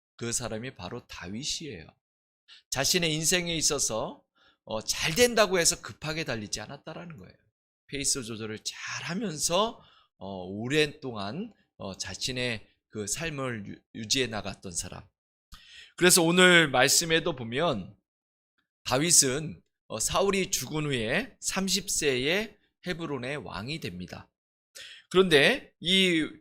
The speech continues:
유다의 왕이 된 후에 칠 년 육 개월이 지났습니다.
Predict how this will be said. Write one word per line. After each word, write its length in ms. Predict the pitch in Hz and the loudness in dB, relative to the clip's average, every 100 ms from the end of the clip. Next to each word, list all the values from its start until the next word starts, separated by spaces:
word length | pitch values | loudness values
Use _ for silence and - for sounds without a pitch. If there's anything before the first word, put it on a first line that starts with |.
| - | -10
유다의 540 | 147 165 202 202 202 | -2 6 8 8 6
왕이 640 | 165 104 113 160 196 202 - | 4 0 0 0 0 2 4
된 580 | 131 156 160 143 131 - | 4 4 0 -8 -12 -8
후에 640 | 214 196 117 139 165 110 | 2 4 6 4 2 2
칠 300 | - - 247 | 0 0 2
년 240 | 254 226 143 | 4 4 2
육 160 | - | -4
개월이 920 | - 185 175 165 160 151 147 139 175 | 2 4 6 8 8 6 4 2 0
지났습니다. 920 | - - 135 190 - 107 92 85 78 | -2 -2 0 2 2 0 -6 -14 -16